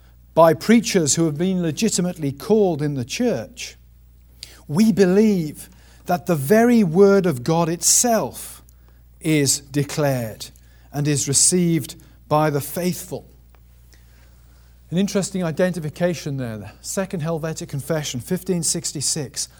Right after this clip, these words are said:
identifies preaching with the Word of God. Anyone familiar, of course, with the theology of Karl Barth will know that Barth makes this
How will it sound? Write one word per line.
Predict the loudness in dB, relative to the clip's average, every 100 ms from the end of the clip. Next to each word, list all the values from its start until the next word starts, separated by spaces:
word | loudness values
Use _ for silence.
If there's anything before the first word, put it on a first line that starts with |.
| -20 -12
identifies | -12 -10 -6 -4 -4 -6 -6 -6 -10
preaching | -12 -8 -6 -6 -6 -4
with | -4 -4
the | -6
Word | -4 -4 -4
of | -8
God. | -10 -10 -12 -18 -20 _ _ _ _ _ _ -20 -6
Anyone | 0 0 0
familiar, | -2 -2 0
of | -2
course, | -2 -4 -4
with |
the | -10
theology | -6 -2 -2 -4 -8
of | -8
Karl | -6 -6
Barth | -6 -6 -4 -6
will | -8
know | -8 -8
that | -10 -8
Barth | -6 -6 -8
makes | -8 -10 -10
this | -10 -12